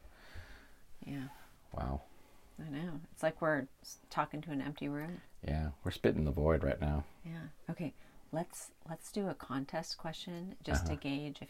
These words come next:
Speaker 1: anyone made it this far.
Speaker 2: Okay.
Speaker 1: Okay. So, what should it be?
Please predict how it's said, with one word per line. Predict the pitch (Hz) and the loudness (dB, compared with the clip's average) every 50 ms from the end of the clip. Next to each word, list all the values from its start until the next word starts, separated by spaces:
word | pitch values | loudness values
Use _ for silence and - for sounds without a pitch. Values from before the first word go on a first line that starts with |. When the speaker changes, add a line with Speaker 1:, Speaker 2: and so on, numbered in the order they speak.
| - | -6
Speaker 1:
anyone | - 139 135 143 143 143 143 143 | -4 -2 -2 -2 -2 -2 -2 -2
made | 139 139 139 | -2 -2 -4
it | 139 - - | -6 -8 -10
this | 131 - - - | -12 -12 -12 -8
far. | - - - - - - - - | -6 -4 -4 -4 -6 -8 0 4
Speaker 2:
Okay. | - 82 - 65 - - - - - - - - - - | 4 4 6 4 0 -2 -6 -12 -18 -20 -20 -18 -18 -14
Speaker 1:
Okay. | - - - - - - - - - - - - - - - - - - | -12 -12 -12 -12 -12 -14 -14 -14 -14 -14 -14 -16 -16 -18 -18 -18 -14 -10
So, | - - - 170 160 156 156 151 151 147 147 143 143 143 147 185 - - - - - - - - - - - - - - - - | -6 0 4 6 6 8 8 8 6 6 6 4 4 4 2 2 -2 -6 -12 -14 -14 -12 -12 -12 -12 -10 -12 -12 -12 -12 -10 -8
what | 147 143 - | -8 -6 -4
should | - - - 123 | -4 -4 -4 -6
it | - - | -8 -6
be? | - - - - - - - 139 | -6 -6 -6 -6 -6 -6 -8 -10